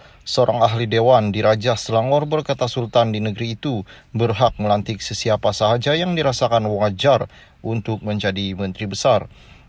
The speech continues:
Justru menurut Imran Abdul Kadir,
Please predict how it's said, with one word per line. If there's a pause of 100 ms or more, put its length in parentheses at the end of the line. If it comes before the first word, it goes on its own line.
Justru
menurut
Imran
Abdul
Kadir,